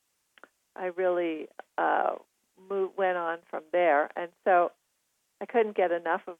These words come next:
books, and it was clear to me when I went to college that I was going to be an English major. I think most, um, um, I've never seen an author of novels who didn't grow up reading,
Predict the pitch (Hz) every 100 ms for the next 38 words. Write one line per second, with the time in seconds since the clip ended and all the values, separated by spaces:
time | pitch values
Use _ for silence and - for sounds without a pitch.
0 | - 160 - - - - 170 170 - 180
1 | _ - 190 175 - 175 165 156 165 -
2 | 170 165 160 165 - - 156 160 156 -
3 | 151 139 - 143 143 - 147 135 - _
4 | _ _ _ _ - 180 196 190 185 -
5 | - 151 151 135 175 - _ _ _ _
6 | _ _ _ _ 247 254 277 262 214 214
7 | 220 - - _ _ 190 175 165 _ _
8 | _ - 214 - 202 214 202 190 - 196
9 | 165 151 151 - 170 - _ _ _ _
10 | _ _ _ _ _ _ 180 170 180 170
11 | 170 156 147 - - 190 - 196 185 -
12 | 185 175 175 160 - 175 185 151